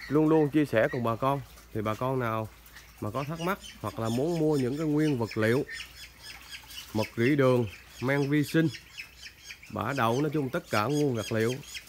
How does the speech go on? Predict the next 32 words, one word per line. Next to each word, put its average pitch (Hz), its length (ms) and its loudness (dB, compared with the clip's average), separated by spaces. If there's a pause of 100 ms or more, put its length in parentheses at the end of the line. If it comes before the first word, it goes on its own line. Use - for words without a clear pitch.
(640)
thì 117 100 -2
bà 107 140 -4
con 127 200 -2
cứ 143 140 -4
liên, 117 300 0
liên 135 220 0
hệ 104 180 0
cho 127 280 -4 (140)
kênh 127 140 0
chăn 135 120 0
nuôi 127 120 0
Bà 104 140 0
Rịa 101 120 0
Vũng 123 180 -2
Tàu. 107 260 -2 (640)
Số 160 120 0
điện 135 120 0
thoại 107 200 0
mình 117 120 -2
ở 113 100 -2
phần 117 220 -2
mô 135 140 0
tả. 117 300 0 (1400)
Thì 110 560 -2 (160)
mình 120 160 0
sẵn 127 180 -4
sàng 117 180 -2
chia 143 180 2
sẻ 120 380 -2
và 120 160 -4
liên 127 240 0
kết 139 200 -2